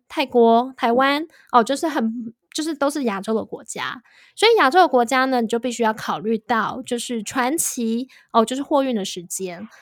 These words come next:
我们一般来讲，我们比较不会是用空运的方式，因为空运真的是太贵了，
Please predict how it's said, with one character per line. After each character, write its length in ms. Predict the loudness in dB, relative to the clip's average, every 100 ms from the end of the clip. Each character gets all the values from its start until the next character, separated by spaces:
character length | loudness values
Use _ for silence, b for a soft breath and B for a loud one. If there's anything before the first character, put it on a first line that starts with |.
| -6
我 40 |
们 120 | -4 -2
一 80 |
般 200 | 0 0 2
来 180 | -2 0
讲， 180 | -2
我 60 | -2
们 160 | -2 -6
比 140 | -8 -4
较 240 | 0 0
不 240 | 0 -2 -2
会 280 | 0 0
是 440 | 0 -6 -6 -6 -2
用 240 | 0 0
空 260 | 0 -2 0
运 100 | -4
的 120 | -6
方 320 | -10 -10 -8
式， 360 | -8 -8 -10 -10 b b -6
因 80 |
为 40 | -4
空 280 | -2 -2 -4
运 160 | -4
真 120 | -2
的 140 | -2 -2
是 100 | -4
太 220 | -4 -6
贵 300 | -4 -6 -6
了， 260 | -12 -16